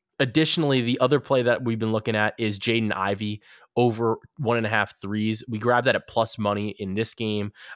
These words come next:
against the Sacramento Kings. Um, the, the thing is with, with him, he's been taking a lot of, he's been taking more threes without Cunningham.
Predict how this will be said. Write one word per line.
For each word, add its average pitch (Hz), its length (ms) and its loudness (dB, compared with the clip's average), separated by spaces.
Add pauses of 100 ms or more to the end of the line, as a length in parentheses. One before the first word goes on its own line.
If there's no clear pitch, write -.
against 107 320 -2
the 107 60 -4
Sacramento 101 540 -2
Kings. 107 560 -4 (300)
Um, 95 420 0 (580)
the, 113 600 -2 (640)
the 135 160 0
thing 160 260 0
is 135 240 0
with, 120 360 -2
with 117 160 -4
him, 117 200 0
he's 107 140 -4
been 131 120 -4
taking 131 500 -2
a 113 60 0
lot 110 340 2
of, 95 440 -4 (800)
he's 135 140 -4
been 139 100 -2
taking 156 400 0
more 123 300 0
threes 110 720 -4
without 104 540 -2
Cunningham. 95 500 -10